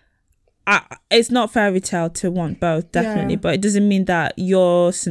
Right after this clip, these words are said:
Speaker 1: your scenario is gonna end up with it being like that
Speaker 2: Yeah,
Speaker 1: at the
Speaker 2: yeah,
Speaker 1: time.
Speaker 2: true, true, true.
Speaker 1: Um,
Speaker 2: Um,
Speaker 1: sometimes, what, that noise is so loud.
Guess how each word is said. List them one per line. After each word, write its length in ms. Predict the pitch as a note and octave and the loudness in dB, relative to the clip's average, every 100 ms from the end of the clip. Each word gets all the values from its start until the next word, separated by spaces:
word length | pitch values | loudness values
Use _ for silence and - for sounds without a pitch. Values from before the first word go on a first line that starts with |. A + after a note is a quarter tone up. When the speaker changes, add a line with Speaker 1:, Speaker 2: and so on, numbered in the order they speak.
| - | -6
Speaker 1:
your 340 | F#3 G3 F#3+ | 0 2 2
scenario 460 | - F3+ F3 F3 E3 | 0 -2 -2 2 0
is 80 | |
gonna 240 | E3 E3+ - | 0 -6 -4
end 200 | F3+ F3+ | -4 -2
up 240 | E3 F3 - | -2 -4 -2
with 140 | E3+ | -2
it 160 | D#3 - | -2 0
being 180 | F3+ E3+ | 0 0
like 160 | D#3 | -6
that 260 | - D#2 - _ _ _ - | -6 -8 -10 _ _ _ -6
Speaker 2:
Yeah, 120 | A3+ | 0
Speaker 1:
at 180 | A3 G3+ | 0 2
the 60 | F#3+ | 0
Speaker 2:
yeah, 60 | F3 | 0
Speaker 1:
time. 100 | E3 | -2
Speaker 2:
true, 220 | D#3+ E3 | -2 -4
true, 200 | - E3+ | -12 -14
true. 340 | - E3 D#3+ F3+ _ - _ - | -14 -14 -14 -18 _ -20 _ -2
Speaker 1:
Um, 280 | F#3+ F#3 F#3+ | 0 0 0
Speaker 2:
Um, 100 | F#3 | 0
Speaker 1:
sometimes, 800 | F#3 G#3+ G3+ G#3 G3+ G3+ - - - - _ - - _ _ | 0 0 0 0 0 -2 -6 -14 -20 -20 _ -20 -20 _ _
what, 320 | G3+ B3+ C4+ G#3 A3 - | -4 -2 -2 -4 -10 0
that 220 | C#4+ D#4 | 2 4
noise 260 | A#3+ B3 | 4 2
is 80 | F#3 | 0
so 180 | - G#3 | -2 -2
loud. 540 | G3+ F#3 D3+ D3 F3+ | 0 -2 -4 -8 -10